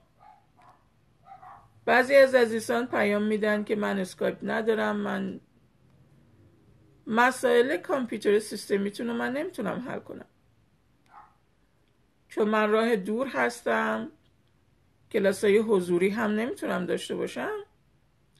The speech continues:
تنها راه برای جلسات گروهی که رایگان باشه اسکایپ هست و خیلی سپاسگزارم از اسکایپ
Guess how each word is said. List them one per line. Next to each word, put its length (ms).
تنها 360
راه 300
برای 440
جلسات 580
گروهی 720
که 160
رایگان 840
باشه 600
اسکایپ 540
هست 340
و 140
خیلی 260
سپاسگزارم 840
از 200
اسکایپ 500